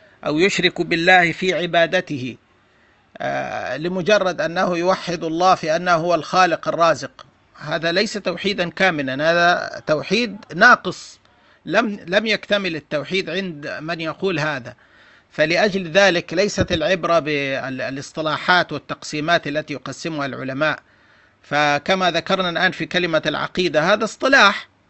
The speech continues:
اصطلاح، لا، لا، لا، لا تعبنا ب-، بأنه اصطلاح محدث، سميه ما شئت، سميه إيمان، سميه، آه، سنة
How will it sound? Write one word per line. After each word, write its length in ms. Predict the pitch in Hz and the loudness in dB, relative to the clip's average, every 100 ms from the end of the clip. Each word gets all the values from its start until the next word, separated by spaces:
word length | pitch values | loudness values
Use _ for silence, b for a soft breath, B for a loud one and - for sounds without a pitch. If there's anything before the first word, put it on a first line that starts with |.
| _ _ _ - | _ _ _ -20
اصطلاح، 540 | - - 262 220 - | -14 -2 2 2 0
لا، 260 | 185 220 214 | -4 -2 0
لا، 260 | 214 208 - | 2 0 -2
لا، 200 | 180 - | -6 -4
لا 200 | 185 247 | 0 -2
تعبنا 560 | - 226 202 190 190 | 0 0 2 0 -4
ب-، 480 | 165 170 160 147 131 | -4 -2 -2 -2 -6
بأنه 380 | 160 175 180 175 | -6 -6 -6 -8
اصطلاح 460 | - - 180 175 | -8 -2 0 0
محدث، 340 | 160 156 147 143 | -4 -8 -8 -8
سميه 500 | - 214 220 214 202 | -4 -4 -2 -2 -2
ما 160 | 196 190 | -2 -2
شئت، 260 | - 185 - b b b b | -2 -6 -10 b b b b
سميه 560 | - 196 202 190 202 190 | -4 -2 0 -2 -2 -2
إيمان، 360 | 196 202 165 127 _ | 2 2 2 -2 _
سميه، 680 | - 160 170 175 180 190 185 B B B - | -6 -4 -2 -2 0 0 -2 B B B 0
آه، 500 | 156 160 156 143 131 | 4 6 6 4 2
سنة 500 | - 214 170 117 | 6 6 6 -2